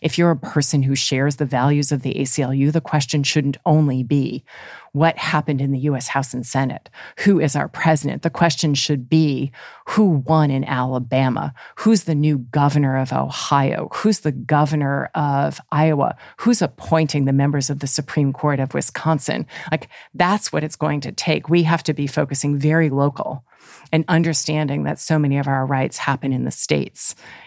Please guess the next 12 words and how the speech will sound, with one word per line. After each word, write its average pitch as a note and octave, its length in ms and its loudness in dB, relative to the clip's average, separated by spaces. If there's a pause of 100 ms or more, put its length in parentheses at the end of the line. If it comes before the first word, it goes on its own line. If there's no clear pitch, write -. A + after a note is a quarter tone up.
(140)
and D#3 140 6
that D3 100 -2
the D3+ 100 2
way C#3+ 360 2
we C3 540 0
protect - 460 -4
those C#3 300 0
rights C#3 320 -2
is - 200 -4
to C3+ 100 -4
show C3 380 0
up B2+ 280 -2